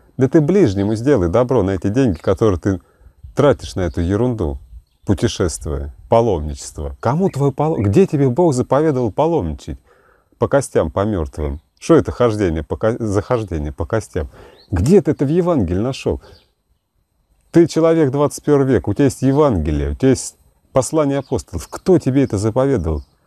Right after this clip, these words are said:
Ты потому не знаешь Бога, потому что ты не живёшь по Его заповеди. Он тебе сказал: «Уповай на меня и люби ближнего». И не перепутай, Кутузов. Помните, как бриллианты в руке? У меня прям всегда этот стоит.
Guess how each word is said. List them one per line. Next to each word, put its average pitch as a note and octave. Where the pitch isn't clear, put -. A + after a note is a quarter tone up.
Ты B2
потому D#3
не D3
знаешь C3+
Бога, B2+
потому B2+
что -
ты B2
не B2+
живёшь C3+
по -
Его A#2
заповеди. A2+
Он G#2
тебе B2
сказал: B2
«Уповай A#2+
на A#2+
меня B2+
и -
люби A#2
ближнего». B2
И G#2+
не E3+
перепутай, G#3+
Кутузов. C#3+
Помните, F3+
как A#2+
бриллианты A2+
в G2+
руке? B2
У E2+
меня A#2
прям A#2+
всегда C3
этот D#2
стоит. F#2+